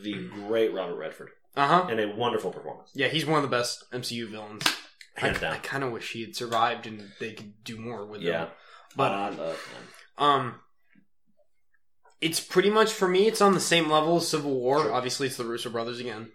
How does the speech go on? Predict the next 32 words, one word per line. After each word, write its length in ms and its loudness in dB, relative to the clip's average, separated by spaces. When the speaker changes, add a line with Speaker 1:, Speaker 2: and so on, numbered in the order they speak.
Speaker 1:
Yeah. 160 -6
Speaker 2:
And 300 -6
they're 180 -2
doing 280 -4
everything 340 -4
right, 280 -4
at 80 -14
least 120 -4
Speaker 1:
Right. 60 -4
Speaker 2:
on 80 -4
the 40 -10
character 300 0
level. 240 -6
But 160 0
it's 100 -2
just 160 -6
a 60 -6
tighter 260 -8
plot. 340 -4
Speaker 1:
Yeah, 140 0
yeah. 180 -2
Speaker 2:
My 340 0
only 280 2
real 180 6
problem 300 6
with 120 2
it 200 0
is 140 -6
that 160 -10
at 40 -18
the 160 -4
end, 420 -2